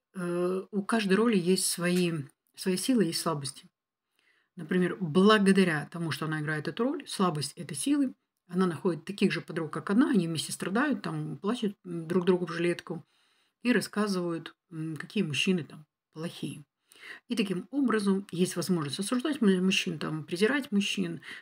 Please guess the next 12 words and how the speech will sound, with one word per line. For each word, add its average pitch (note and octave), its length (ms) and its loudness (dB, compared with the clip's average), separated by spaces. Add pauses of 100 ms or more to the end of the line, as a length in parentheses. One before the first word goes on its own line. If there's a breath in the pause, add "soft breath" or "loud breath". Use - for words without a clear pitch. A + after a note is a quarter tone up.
(140)
эм, D#3 1200 -4
быть F3 160 0
в - 20 -20
противостоянии A#3 680 4
с G3+ 140 -2
мужчинами, F3+ 500 -2 (120)
ну, C#4 120 0
и G3 220 4
играть G#3+ 260 6
вот D3+ 100 -8
такую E3 220 -10
роль. D#3 220 -4